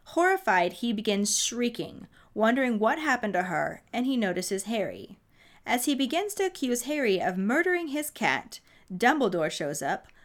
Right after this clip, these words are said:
followed by some other teachers. He detaches Missus Norris from the torch bracket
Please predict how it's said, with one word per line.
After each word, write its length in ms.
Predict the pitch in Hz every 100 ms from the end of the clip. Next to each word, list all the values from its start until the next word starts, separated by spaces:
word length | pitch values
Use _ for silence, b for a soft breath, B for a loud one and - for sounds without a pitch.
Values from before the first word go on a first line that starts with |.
| b
followed 360 | - 226 262 269
by 160 | 202
some 200 | 208 226
other 220 | 175 160 175
teachers. 800 | - 202 - - - - - - b b b
He 160 | - 269
detaches 640 | 277 277 320 339 415 302
Missus 340 | 262 277 277
Norris 360 | 214 170 170 -
from 180 | 180 208
the 80 |
torch 400 | 240 - 208 214
bracket 540 | - - - 156 156